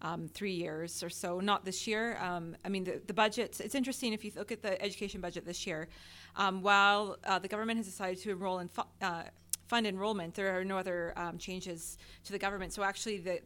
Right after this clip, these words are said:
the levels are being, are the same as after they were, uh, three years of cuts in. But we know, um, especially with high school students,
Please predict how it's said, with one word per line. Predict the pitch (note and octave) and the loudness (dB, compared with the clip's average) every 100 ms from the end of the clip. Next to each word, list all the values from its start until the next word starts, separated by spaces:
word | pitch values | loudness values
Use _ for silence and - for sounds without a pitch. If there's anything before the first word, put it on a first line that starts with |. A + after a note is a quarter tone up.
| - | -6
the | |
levels | F#3 G#3+ G#3+ G#3+ | 2 4 4 0
are | G3+ | 0
being, | F#3 G#3 F#3+ F#3+ - | 0 -2 -2 -4 -4
are | F#3 | -2
the | F3 | -2
same | F3 B3+ A#3+ F#3 F3 F3 - | -2 2 2 2 -2 -8 -4
as | F#3 F3+ | -2 -2
after | F3 - | -4 -4
they | F3+ F3+ | -4 -4
were, | F3 E3+ E3 - - - | -2 -4 -6 -12 -20 -14
uh, | - D#3 | -12 -8
three | - F3+ | -6 -4
years | E3+ D#3+ | -4 -4
of | - | -8
cuts | - - - | -10 -10 -6
in. | G3 D#3+ D#3 - - - | -4 -4 -8 -14 -20 -2
But | G#3 F3 | 0 2
we | A3 | 2
know, | A3+ A#3+ C4 B3+ - | 4 4 4 2 4
um, | F#3 F3 F3 E3+ - - - - | 4 2 -2 -8 -14 -14 -14 -10
especially | F#3 A#3 A#3+ C4 | -2 0 2 0
with | G#3+ | -2
high | G3+ G#3+ | 0 0
school | G#3+ G#3 | 0 -8
students, | - F3 E3 E3 - - | -8 -8 -8 -8 -8 -10